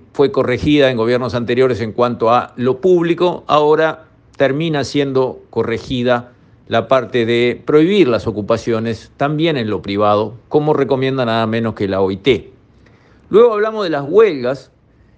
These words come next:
y sosteniendo que la huelga es una herramienta válida, legal, constitucional,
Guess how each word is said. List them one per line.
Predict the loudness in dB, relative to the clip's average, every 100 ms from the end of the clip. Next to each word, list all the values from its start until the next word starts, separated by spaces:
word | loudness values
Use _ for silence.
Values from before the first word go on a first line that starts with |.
| _
y | -8 -6 -4 -6 -6 -8 -12
sosteniendo | -10 -6 -4 -2 -2 -2 -4
que | -2
la | -2
huelga | 0 0 -2
es | -4 -6
una | -6 -8 -10 -18 _ _ _ _ _ _
herramienta | -6 -4 -2 2 2 2 0 0 0 -4 _ _ _ _ _
válida, | 0 2 2 -2 -4
legal, | 0 2 2 0
constitucional, | -6 -6 -10 -10 -6 -2 0 2 0